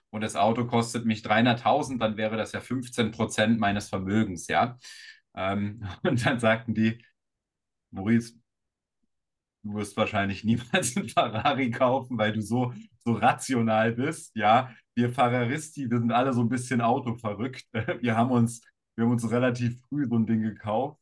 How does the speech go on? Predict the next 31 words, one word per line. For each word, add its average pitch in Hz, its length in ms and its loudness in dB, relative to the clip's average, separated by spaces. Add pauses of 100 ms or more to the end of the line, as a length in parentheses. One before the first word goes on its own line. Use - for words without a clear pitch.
(100)
ähm, 107 200 -4
so 110 120 -6
ähnlich 123 300 -2
wie 117 100 0
du 131 120 -6
es 165 160 -10
grad 104 260 0
beschreibst, 113 680 -4
äh, 117 120 0
ha-, 120 220 0
beschrieben 131 420 -2
hast, 151 260 0
ja, 120 140 0
von 110 340 -2 (240)
irgendwelchen 113 560 2
Agenturinhaber, 113 840 2
Coaches 120 460 -4
et 117 120 -6
cetera, 120 440 0
die 104 140 -2
sich 107 180 -10
mit 113 100 -6
der 117 80 0
ersten 120 340 0
Kohle 131 320 0
so 113 120 -2
ein 107 100 -2
Ding 113 200 4
dann 113 200 2
holen. 127 380 -2 (520)
Ähm, 113 380 0